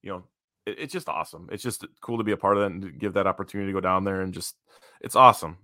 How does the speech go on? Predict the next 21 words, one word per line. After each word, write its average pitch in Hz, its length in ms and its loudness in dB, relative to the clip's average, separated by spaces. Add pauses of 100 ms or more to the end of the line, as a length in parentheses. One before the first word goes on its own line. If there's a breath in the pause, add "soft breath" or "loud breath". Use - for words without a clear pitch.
(120)
Um, 92 560 2 (1000 soft breath)
I, 101 100 2
I 107 120 0
love 104 220 2
your 90 80 -6
question. 85 400 -4
That, 78 160 -4 (120)
that 85 100 -4
would 87 100 -4
be 92 80 -6
a 87 60 -4
phenomenal 90 480 -2
question. 90 480 -4
Um, 82 500 -6
just - 200 -14
for 98 120 0
a 92 40 0
little 95 180 -2
bit - 100 -6
more 90 280 0
of, 85 240 -10